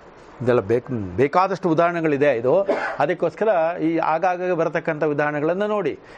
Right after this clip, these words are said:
ಜಗತ್ತಿನಲ್ಲೂ ಅಷ್ಟೇ, ಏನೂ ಇಲ್ಲದೆ ಬರಿಗಾಲಲ್ಲಿ ಹೋಗುವವನು ಆ ಚಪ್ಪಲಿ ಹಾಕುವವನನ್ನು ನೋಡಿ ಆಸೆ ಪಡ್ತಾನೆ. ಏನಕ್ಕೆ? ಚಪ್ಪಲಿಗೆ,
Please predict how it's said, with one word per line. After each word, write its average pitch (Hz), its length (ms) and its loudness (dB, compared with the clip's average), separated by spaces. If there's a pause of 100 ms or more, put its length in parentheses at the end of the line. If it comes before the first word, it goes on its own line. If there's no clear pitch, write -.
(140)
ಜಗತ್ತಿನಲ್ಲೂ 202 640 2
ಅಷ್ಟೇ, 135 460 -2 (260)
ಏನೂ 196 500 0
ಇಲ್ಲದೆ 185 320 0
ಬರಿಗಾಲಲ್ಲಿ 165 640 0
ಹೋಗುವವನು 156 800 0 (320)
ಆ 147 100 2 (160)
ಚಪ್ಪಲಿ 196 300 0
ಹಾಕುವವನನ್ನು 156 600 -2
ನೋಡಿ 139 220 0
ಆಸೆ 135 280 -2
ಪಡ್ತಾನೆ. 131 680 -4 (120)
ಏನಕ್ಕೆ? 147 420 -2 (240)
ಚಪ್ಪಲಿಗೆ, 139 400 -4